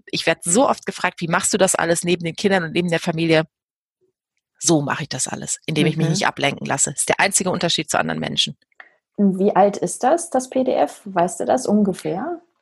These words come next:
Speaker 1: Also das erste Mal gelesen hab ich das sicher vor, lass mich kurz überlegen,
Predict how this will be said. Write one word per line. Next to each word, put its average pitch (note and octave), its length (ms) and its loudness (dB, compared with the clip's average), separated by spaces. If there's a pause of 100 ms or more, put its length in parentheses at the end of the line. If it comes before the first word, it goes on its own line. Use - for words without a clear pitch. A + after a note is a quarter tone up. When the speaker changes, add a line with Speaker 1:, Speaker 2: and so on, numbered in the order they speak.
(540)
Speaker 1:
Also D3+ 240 0
das D3 120 0
erste - 380 0
Mal D#3+ 160 -2
gelesen E3 640 -2
hab - 220 -2
ich - 180 -4 (140)
das - 560 2 (280)
sicher E3+ 640 0
vor, D#3 680 0 (2250)
lass - 140 -8
mich - 140 -10
kurz - 240 -6
überlegen, D3 600 -4